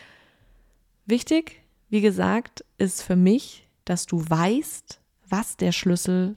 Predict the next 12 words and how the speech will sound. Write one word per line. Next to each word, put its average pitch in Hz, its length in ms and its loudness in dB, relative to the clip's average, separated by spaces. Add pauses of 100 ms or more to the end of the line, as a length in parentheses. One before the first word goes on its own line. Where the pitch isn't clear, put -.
zum 175 220 -2
Erfolg 156 640 -2
ist. - 480 -2 (220)
Wie 240 120 -2
gesagt, 247 520 -2 (200)
jeder 185 260 0
hat 208 220 -4
andere, 190 600 2 (640)
äh, 180 140 -2
Definitionen 190 1080 2
vom 165 360 -2
Erfolg, 160 680 -2